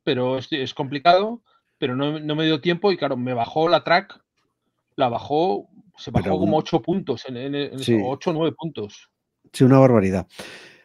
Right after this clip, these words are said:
Speaker 2: Eh, el inglés puede sumar puntos, eh, digamos, cuando salen estas cartas de, de, de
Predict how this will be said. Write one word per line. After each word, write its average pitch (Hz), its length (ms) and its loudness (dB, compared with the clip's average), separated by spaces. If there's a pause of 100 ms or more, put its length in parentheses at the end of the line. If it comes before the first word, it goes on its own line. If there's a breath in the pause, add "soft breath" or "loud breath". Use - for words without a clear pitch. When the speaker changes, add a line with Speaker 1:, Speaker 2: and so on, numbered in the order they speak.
(160 loud breath)
Speaker 2:
Eh, 123 600 4
el 127 200 6
inglés 131 540 6
puede 160 360 8
sumar 131 640 2
puntos, 127 680 -2 (1200)
eh, 107 600 0
digamos, 113 320 2
cuando 104 240 -2
salen 120 320 4
estas 113 240 0
cartas 110 320 2
de, 113 180 6
de, 104 340 2
de 95 180 0